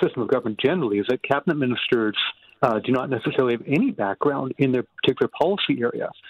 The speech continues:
I think if you ever say the, with the United States, for example, when, when, when the president appoints a cabinet secretary, the cabinet secretary is expected to have specific background or subject matter expertise in the area.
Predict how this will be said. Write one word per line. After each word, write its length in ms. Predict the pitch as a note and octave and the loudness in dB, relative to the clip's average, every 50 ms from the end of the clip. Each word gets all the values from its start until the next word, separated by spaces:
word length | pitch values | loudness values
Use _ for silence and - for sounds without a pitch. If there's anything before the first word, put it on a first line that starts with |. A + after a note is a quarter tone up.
| - - - - | -20 -4 0 2
I 60 | C3 | 2
think 120 | A#2+ C#3+ | 2 2
if 60 | - - | 0 0
you 60 | E3 | 0
ever 80 | D3 - | 2 2
say 80 | C#3+ C#3 | 0 0
the, 220 | A#2 A#2+ D3 - | 0 0 -2 0
with 160 | D3+ C#3 C3 | 0 0 0
the 80 | - C#3 | 0 0
United 240 | C3+ C#3 C3+ B2+ - | 0 0 0 -2 -2
States, 220 | - C#3 C#3 C3+ | 0 -2 0 0
for 80 | - C3 | -2 -2
example, 340 | - - A#2 G#2 - - G#2+ | 0 0 -2 0 0 0 0
when, 160 | G#2+ A2 B2 | 0 0 0
when, 320 | A#2 A2+ G#2+ G#2 A2+ C3 | 0 0 0 0 -2 -2
when 100 | B2 A#2+ | -2 -2
the 60 | A2 | -2
president 360 | - - - B2+ A#2 - B2 A2+ | -2 0 0 0 2 2 0 0
appoints 320 | A2 _ - B2 A2+ - - | 0 _ -2 -2 -2 -4 -4
a 20 | - | -2
cabinet 300 | B2 A#2 A#2 - - - - - | 0 0 0 -2 -4 -2 -2 -2
secretary, 380 | A#2+ - - - - G#2 F#2 | -2 -2 -2 -2 0 0 0
the 80 | - G#2 | 0 0
cabinet 300 | - B2 A#2+ A2+ B2 - | 0 0 0 -2 -2 -2
secretary 260 | - A#2+ - A2+ A2 | -2 0 2 0 0
is 80 | G#2 - | 0 -2
expected 420 | A2 - - C3+ B2 - - A#2+ | -6 -4 -2 -2 0 2 0 -2
to 60 | - G2+ | 0 0
have 160 | G2 G2 F#2 - _ _ - - - - | -2 -2 -4 -6 _ _ -20 -16 -12 -4
specific 440 | - - B2 - - A#2+ A2 - - | 0 0 0 2 2 0 0 0 0
background 540 | - A2+ A2+ A#2 - - C3 A2 G#2 F#2 F#2+ | 0 0 0 -2 -2 -2 -2 0 0 -2 -6
or 40 | F2+ - - | -6 -2 -2
subject 280 | C3 A#2 - A2+ - | -2 0 -2 -2 -2
matter 300 | - A#2+ A#2 A2 A2 B2+ | 0 0 0 0 0 -2
expertise 460 | B2+ B2+ - - - C#3 - C3+ A#2+ - - | -4 -6 -6 -8 -8 -2 0 0 0 2 0
in 60 | A2+ | 0
the 100 | G2 F#2+ | 0 2
area. 400 | G2+ A#2 C3 C3 - - - - | 2 0 0 -2 -2 -4 -6 -8